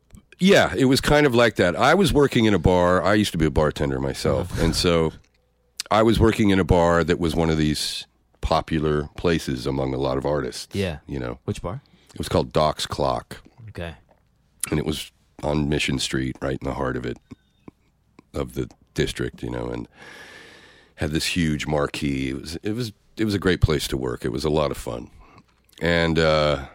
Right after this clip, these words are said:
Speaker 1: anyway, Kevin and Joe,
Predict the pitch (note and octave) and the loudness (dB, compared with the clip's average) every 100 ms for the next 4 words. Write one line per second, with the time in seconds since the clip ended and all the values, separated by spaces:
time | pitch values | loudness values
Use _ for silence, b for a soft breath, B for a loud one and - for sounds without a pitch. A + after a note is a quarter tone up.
0 | B B B B _ _ _ _ _ B | B B B B _ _ _ _ _ B
1 | B B B D3+ B2 F#2+ E2+ B2+ B2 A#2 | B B B 4 6 6 4 2 4 4
2 | G2 F2+ F2+ F2+ F2 F2+ | 4 4 4 6 6 4